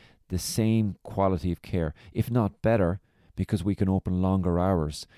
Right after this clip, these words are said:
We can see them, more people. We have better equipment because we have the money to put back into them and the money to put back into training. So there's nothing like reading a good quality book. And the last book I would mention, obviously, would be my own book,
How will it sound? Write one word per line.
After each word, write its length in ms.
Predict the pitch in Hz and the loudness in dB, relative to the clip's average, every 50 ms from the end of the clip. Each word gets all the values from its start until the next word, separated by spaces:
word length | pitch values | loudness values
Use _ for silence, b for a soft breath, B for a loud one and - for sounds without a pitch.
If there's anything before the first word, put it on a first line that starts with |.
| b b - | b b -6
We 100 | 95 90 | -6 -6
can 140 | - 95 92 | -6 -6 -10
see 300 | - - - 113 113 110 | -8 -6 -4 -2 -2 -2
them, 160 | 104 98 - - | -2 -2 -4 -2
more 260 | - 104 95 90 87 | -2 0 0 0 -2
people. 420 | - - 104 101 - - 80 80 b b b b b | -4 -6 -8 -8 -6 -8 -10 -10 b b b b b
We 160 | - 98 92 | -4 -2 -2
have 160 | 95 82 - | -2 -4 -4
better 260 | - 101 92 90 87 | -2 -2 -2 -2 -4
equipment 540 | 85 - - - - 113 - - 87 80 - | -6 -8 -8 -6 -6 -6 -6 -6 -10 -10 -10
because 280 | - 80 - 87 - 85 | -10 -12 -12 -10 -8 -8
we 60 | 92 | -8
have 60 | 85 | -6
the 60 | 87 | -6
money 240 | 87 87 90 87 85 | -6 -4 -4 -4 -4
to 80 | - - | -4 -4
put 180 | - 90 - | -6 -6 -4
back 240 | - 85 82 - - | -6 -8 -6 -6 -6
into 220 | 90 87 - - | -8 -8 -8 -8
them 140 | - 85 71 - | -8 -10 -8 -6
and 300 | - 90 85 80 - - - | -6 -6 -6 -6 -8 -12 -16
the 80 | - - - | -14 -8 -4
money 200 | 98 98 92 85 | -2 -2 -2 -2
to 60 | - | -4
put 180 | - 90 - | -6 -6 -4
back 200 | - 87 85 - | -4 -6 -4 -4
into 160 | 85 80 78 - | -6 -10 -10 -10
training. 400 | - - 90 85 80 76 73 - _ _ _ _ _ _ _ _ _ _ _ _ _ _ _ _ _ _ | -8 -4 -4 -4 -4 -4 -8 -12 _ _ _ _ _ _ _ _ _ _ _ _ _ _ _ _ _ _
So 320 | - - 127 113 113 - - _ _ _ _ _ - - - - _ _ _ _ - b b b b b b b b b - | -12 -8 -6 -4 -4 -6 -8 _ _ _ _ _ -20 -20 -20 -20 _ _ _ _ -20 b b b b b b b b b -8
there's 140 | 107 98 107 | -6 -4 -2
nothing 340 | 120 139 147 - 160 151 | -2 -2 -2 -4 -4 -4
like 160 | 135 131 117 - | -2 -2 -2 -2
reading 300 | 107 117 120 107 107 101 | -2 -4 -2 -2 -2 -2
a 60 | 95 | -2
good 260 | - - 107 101 87 | -2 -4 -4 -6 -6
quality 420 | - - - 104 98 90 85 90 85 | -8 -8 -6 -6 -6 -6 -8 -10 -10
book. 300 | 76 90 82 - - - b b b b b b b b b b _ _ _ _ _ _ _ _ - | -10 -10 -12 -12 -14 -16 b b b b b b b b b b _ _ _ _ _ _ _ _ 0
And 140 | 104 104 101 | 2 4 4
the 60 | 104 | 6
last 360 | 107 117 143 175 202 180 - - | 6 6 6 6 4 2 0 0
book 300 | - 92 - - - - - _ - | 0 -2 0 -2 -8 -18 -18 _ -4
I 120 | - 95 92 | -2 0 2
would 200 | 92 90 76 87 | 2 0 0 -2
mention, 360 | 90 87 82 - - 90 90 _ - | -2 -2 -4 -6 -10 -16 -16 _ -14
obviously, 460 | - 104 92 95 90 - - 90 87 | -12 -10 -10 -10 -12 -12 -12 -14 -12
would 160 | - 98 98 - | -14 -14 -12 -10
be 120 | 104 101 | -10 -8
my 200 | 95 101 95 95 | -6 -6 -4 -2
own 240 | 98 101 107 107 90 | -2 0 0 0 -2
book, 280 | 71 73 71 - - | -4 -6 -10 -16 -20